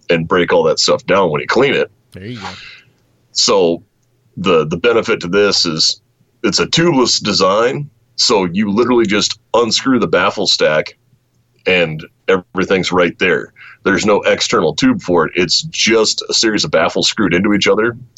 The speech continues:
Speaker 2: And you know, Modern
Speaker 1: That
Speaker 2: Spartan
Speaker 1: looks
Speaker 2: Systems has a cleaning kit specifically for silencers.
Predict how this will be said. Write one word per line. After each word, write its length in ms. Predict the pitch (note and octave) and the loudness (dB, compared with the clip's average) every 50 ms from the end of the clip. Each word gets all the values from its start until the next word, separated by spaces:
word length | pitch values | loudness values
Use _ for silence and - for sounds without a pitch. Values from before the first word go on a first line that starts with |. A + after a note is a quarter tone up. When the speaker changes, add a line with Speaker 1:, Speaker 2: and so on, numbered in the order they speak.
| - | -8
Speaker 2:
And 160 | - C#3 C#3+ D3 | -2 -2 0 2
you 80 | D#3 | 2
know, 140 | E3+ G3 F#3 | 2 2 2
Modern 220 | D#3+ D#3+ E3+ - | 4 4 4 2
Speaker 1:
That 40 | D3 - | 2 0
Speaker 2:
Spartan 240 | E3+ E3+ E3 F#3 | 0 2 2 2
Speaker 1:
looks 120 | F#3 E3 - | 2 0 -2
Speaker 2:
Systems 420 | E3 D3+ - - - C3 B2 A2 | -2 -2 -4 -4 -8 -10 -8 -4
has 280 | C3+ C3 B2+ B2+ A2+ B2+ | -2 0 0 0 -2 -4
a 180 | A#2+ A#2+ A#2 G#2+ | -4 -4 -6 -6
cleaning 360 | - - D3 D3 D3 C#3+ B2+ | -6 -8 -8 -6 -6 -6 -8
kit 200 | - - G#2+ - | -8 -10 -10 -12
specifically 600 | - - - G2+ - C3 A#2+ - - - G#2+ G#2 | -12 -14 -14 -12 -10 -10 -12 -12 -14 -14 -12 -12
for 520 | F#2 _ - D3 D#3+ D3 A#2+ G2+ F#2 F2+ - _ - | -12 _ -6 -4 -4 -2 -4 -4 -6 -8 -12 _ -20
silencers. 640 | - - B2+ B2 A#2+ G2 F2+ - - - - - | -12 -10 -8 -8 -8 -10 -12 -16 -20 -20 -20 -20